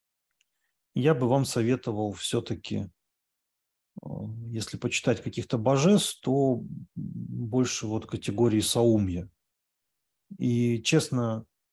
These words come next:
признаться себе в том, какие у вас мотивы, какие у вас желания. Потому что вот,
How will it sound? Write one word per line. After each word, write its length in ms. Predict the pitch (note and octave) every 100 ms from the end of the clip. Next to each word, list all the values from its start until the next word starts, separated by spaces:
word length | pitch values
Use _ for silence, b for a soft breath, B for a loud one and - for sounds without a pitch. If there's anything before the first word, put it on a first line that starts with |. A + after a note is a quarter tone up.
| _ _ -
признаться 500 | B2 A#2 F3 F3+ A#2+
себе 300 | - A#2+ A2
в 80 | -
том, 260 | D3+ D3+
какие 520 | - A2 - A#2+ A#2+ A2
у 140 | G#2
вас 280 | A2 G#2+ -
мотивы, 480 | G#2+ F#2+ C#3+ C3 G#2
какие 280 | F#2+ - A2
у 80 | G2
вас 140 | G2
желания. 680 | F#2 G#2 A#2+ C3 A#2+ A2 G#2 _ _ _ _ _ _ _
Потому 280 | - A2+ A#2+
что 320 | - B2 A#2
вот, 260 | A2+ A2+ -